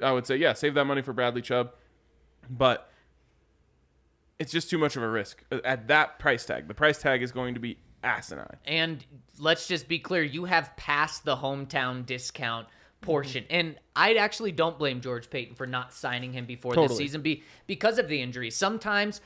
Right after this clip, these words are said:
Speaker 2: I do blame the general manager for waiting too long, but when you have to see about a guy being injured, you've already passed that, and he's averaging a sack, over a sack per game now. So you're paying him twenty plus, maybe twenty-five million dollars. So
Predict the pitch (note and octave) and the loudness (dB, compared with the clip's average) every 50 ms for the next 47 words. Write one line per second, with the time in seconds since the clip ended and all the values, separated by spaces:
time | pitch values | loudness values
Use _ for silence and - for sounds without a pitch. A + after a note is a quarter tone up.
0 | - - - - C#3+ D3 B2+ B2 F3 F#3+ F3 F#3 F#3+ F3+ F#3 F#3+ F#3 D#3 D#3 F3+ | -20 -12 -4 -2 -2 -2 -2 -4 -6 -4 0 0 2 2 2 -2 -4 -4 -4 -2
1 | F3+ F3+ F3+ F3 F3 F3 F3 E3+ F3 F3+ - F3 E3+ E3 E3+ E3+ D#3+ E3+ - - | -2 -2 -4 -2 -4 -4 -4 -4 -6 -6 -6 -6 -6 -4 -4 -6 -6 -8 -10 -8
2 | F#3 E3 E3 E3 E3 E3+ D#3 D3 C3+ A2 D3 F3 F#3+ F#3 E3+ E3+ E3 D#3+ - - | -4 0 2 2 2 0 -2 -8 -8 -6 -6 -6 -4 -4 -2 -2 -2 -2 -2 -6
3 | C3 - - - F3 F3 E3+ D#3+ D#3+ D3+ D3+ D3+ C#3 D3+ C#3+ D3 D3+ D3 C#3+ D3 | -12 -12 -10 -10 -6 -6 -4 0 0 0 0 0 -2 -2 0 0 0 -2 -4 -6
4 | C#3+ C#3+ C#3 C#3 C#3 C#3+ C3 D3 D3+ D3+ - - - - - - B2+ C3+ C#3+ D3 | -8 -8 -8 -8 -8 -6 -4 -6 -6 -6 -8 -16 -20 -20 -14 -6 0 2 2 2
5 | D3+ D3+ - - C#3+ C#3+ C#3+ C#3+ - - D3+ D3 D3 D3 - D3 C#3+ C#3 C3+ B2+ | 2 2 2 4 6 6 4 4 2 2 4 4 4 4 2 -2 -2 -2 -2 -8
6 | - F3+ A3+ F3+ D#3+ D3 E3 F#3+ E3 E3 C3+ C#3+ C#3 B2 A#2 A#2 - - - D3+ | -6 -6 -4 -2 0 2 2 2 2 0 -6 -6 -6 -6 -8 -10 -10 -6 -2 0
7 | C#3+ D#3+ E3+ - - D#3+ D3+ C#3 B2+ B2+ B2+ - - D#3+ D#3+ F#3 - - - F3+ | 0 0 0 -2 -6 -8 -8 -6 -8 -8 -8 -4 0 0 0 0 -2 -4 -6 -4
8 | D#3 C#3+ D3 D3+ D3+ D3+ C#3 A#2+ G#2 G#2+ - - C3 C3 C#3 F3+ D3 - F#3 F#3+ | 0 0 0 0 0 -2 -4 -4 -6 -6 -10 -8 -8 -4 -4 -4 -2 0 0 2
9 | G3 F#3+ E3 D3 C#3+ - - - D3 D3+ D#3 D3+ D3 D3 - D3+ B2 G2+ - - | 2 2 0 -2 -4 -6 -10 -10 -8 -6 -6 -6 -8 -8 -8 -8 -8 -8 -10 -16
10 | - - _ _ _ _ - D#3+ F3 E3+ F3+ D3+ - E3 F3+ F3+ F3+ - - E3+ | -20 -20 _ _ _ _ -8 -8 -6 -6 -8 -12 -8 -6 -6 -6 -6 -4 -2 0
11 | D#3 D#3+ E3 D#3 C3 D3 D3 D3 D3+ D#3 D3 C#3+ C#3+ C#3+ C#3+ C#3+ C#3 C#3 C#3+ C#3+ | 0 0 0 -2 -2 -4 -4 -4 -2 -2 -2 -2 2 4 6 6 6 6 4 0
12 | C#3 - E3 D3 - | 0 2 0 0 0